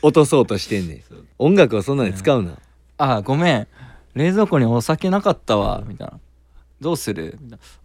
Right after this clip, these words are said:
Speaker 2: 「あ、全然コンビニ買いに行ってもいいし、まあ、全然、その、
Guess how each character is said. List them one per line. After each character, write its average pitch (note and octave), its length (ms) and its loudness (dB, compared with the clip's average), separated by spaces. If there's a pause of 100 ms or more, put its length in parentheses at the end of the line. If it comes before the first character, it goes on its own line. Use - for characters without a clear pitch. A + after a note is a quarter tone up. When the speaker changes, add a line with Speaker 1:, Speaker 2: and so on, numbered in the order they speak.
(120)
Speaker 2:
「あ、 F3 60 2
全 G#3+ 240 -2
然 G3+ 300 -4
コ F#3+ 140 -6
ン F#3+ 80 -2
ビ F#3+ 80 -2
ニ F#3+ 260 -6
買 E3 220 -8
い - 20 -8
に E3+ 140 -4
行 D#3+ 40 -14
っ - 40 -20
て B2 100 -8
も A2 80 -6
い A2+ 120 -6
い A#2 60 -8
し、 B2+ 480 -8 (200)
ま D3 100 -10
あ、 B2 40 -8
全 D3 180 -10
然、 D#3+ 360 -8
そ B2+ 160 -12
の、 A2+ 240 -10